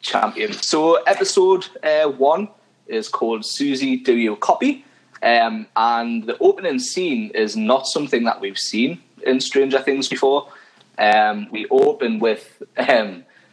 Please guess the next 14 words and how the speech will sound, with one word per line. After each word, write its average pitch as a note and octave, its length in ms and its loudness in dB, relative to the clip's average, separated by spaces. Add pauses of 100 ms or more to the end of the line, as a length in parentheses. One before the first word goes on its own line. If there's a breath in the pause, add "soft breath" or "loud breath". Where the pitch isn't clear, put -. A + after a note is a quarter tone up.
(160)
do, - 1120 -4
I - 300 0
don't C#3+ 140 4
know C3+ 80 6
if B2+ 100 0
you C3+ 80 6
can A#2+ 100 0
describe A#2 380 2
it G#2 140 -2
better, C#3 240 2
Jason, D3 340 -4
like G#2 320 -4
Russian B2 400 -2
scientists. F3+ 920 -2